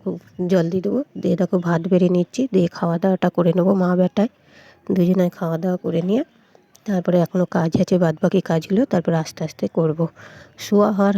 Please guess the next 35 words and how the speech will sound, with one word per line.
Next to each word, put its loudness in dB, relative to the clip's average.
হয় 2
না, 0
জানো 2
তো? 2
এই 6
দশ 6
থেকে 2
পনেরো 2
মিনিট -2
একটু -4
শুয়ে 2
গাটা 2
গড়াগড়ি 2
দিই, 4
দিয়ে 6
আবার 4
উঠে 0
দোকানের 4
মাল 4
তৈরি 6
করতে 0
হয়। -4
দোকানের 2
মালগুলো 0
তৈরি 4
করে 2
আবার 0
তো 0
পাঁচটা, 0
সাড়ে 2
চারটে, 0
পাঁচটার -2
সময় 2
যাই। 2
অতগুলো 0